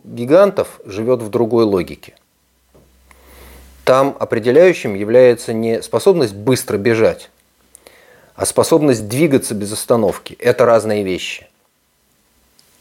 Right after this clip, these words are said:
Но что десятка, что сто километров, если ты быстрее прочих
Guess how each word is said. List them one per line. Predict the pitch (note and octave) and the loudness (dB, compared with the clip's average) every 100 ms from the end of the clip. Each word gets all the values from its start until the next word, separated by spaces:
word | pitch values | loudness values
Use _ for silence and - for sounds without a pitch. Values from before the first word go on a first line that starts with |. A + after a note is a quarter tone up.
| _ _ - - - - - - | _ _ -20 -20 -20 -20 -14 -2
Но | C#3 E3 E3 - _ _ | 4 4 2 -2 _ _
что | - D#3+ | -8 -8
десятка, | C#3+ - C#3+ - G#2 D#2+ - _ _ _ _ _ _ _ | -6 -2 0 -2 -6 -8 -12 _ _ _ _ _ _ _
что | - - | -8 -2
сто | C3 - F#3+ | -2 0 0
километров, | D#3 A2+ G2+ E2+ - - _ _ _ _ _ _ _ _ | 2 2 0 -4 -10 -20 _ _ _ _ _ _ _ _
если | F#2 C#3 F3+ D3+ | 0 2 2 0
ты | C3+ C#3 A#2 | -2 0 0
быстрее | F#2 F#2+ - C#3 A2+ | 0 -4 -2 0 0
прочих | F#2 B2+ G#2 - - - | 2 2 0 0 -14 -18